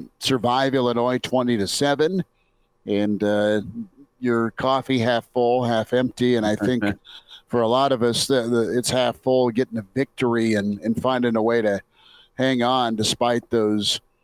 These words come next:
Speaker 1: turnovers. And I go back to that because it was just a, it was a hard finish for Nebraska to, to finally e-, exhaust that. But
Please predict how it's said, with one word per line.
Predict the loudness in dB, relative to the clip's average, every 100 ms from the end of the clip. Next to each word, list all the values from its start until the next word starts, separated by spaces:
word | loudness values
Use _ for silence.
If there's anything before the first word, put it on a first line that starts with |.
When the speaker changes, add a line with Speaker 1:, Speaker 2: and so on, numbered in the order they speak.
| _ _ -8
Speaker 1:
turnovers. | -2 2 2 0 -2 0
And |
I | 0
go | 0
back | 0 0 -2 -2
to | -2
that | 0 -2 -6
because | -6 -4 -4
it |
was | -6 -4
just | -4 -2 0
a, | -2 -2 _ -20 -20 -20 -16 0
it |
was | 2 4
a | 0
hard | 2 2 2 0
finish | 0 2 2 2 0 0 _ -2
for | 0 2 0 -2 -2
Nebraska | -2 0 0 0 0 0 2 0 0 _ _ _ _ _ _ _
to, | -2 0
to | -2
finally | -2 0 0 0 0 -2
e-, | -2 -4
exhaust | -4 0 0 0 0
that. | 0 0
But | 0